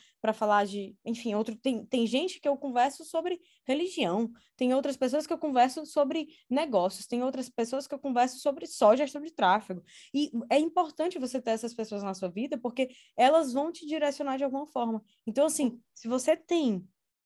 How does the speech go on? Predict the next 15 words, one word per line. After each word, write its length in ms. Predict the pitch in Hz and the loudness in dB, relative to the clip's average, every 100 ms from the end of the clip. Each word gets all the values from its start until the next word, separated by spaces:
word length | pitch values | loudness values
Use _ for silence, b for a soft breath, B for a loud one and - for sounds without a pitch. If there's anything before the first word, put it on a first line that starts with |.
| _ 214 | _ -8
um 140 | 214 | -6
sonho, 720 | - - 190 226 277 202 180 _ _ _ - | -6 -6 -2 0 2 0 -2 _ _ _ -4
não 160 | 220 | -2
escuta 360 | 247 - 349 370 | -2 -2 -2 2
qualquer 500 | 320 262 254 240 247 | 4 4 4 0 0
pessoa, 640 | 214 202 - 208 220 247 - _ _ _ | -4 -6 -2 0 2 0 -6 _ _ _
não, 420 | 220 240 269 285 - | 4 6 6 2 0
não 320 | 247 269 277 | 0 0 2
morre 400 | 254 269 320 311 | 4 6 4 2
pra 400 | - 269 254 - - | 0 2 2 0 0
qualquer 380 | 233 240 269 | 0 2 -2
comentário 540 | 247 254 240 233 214 220 | 0 -2 -2 4 4 2
que 100 | 208 | -4
te 140 | - | -8
derem. 440 | 196 185 214 247 | 2 4 4 2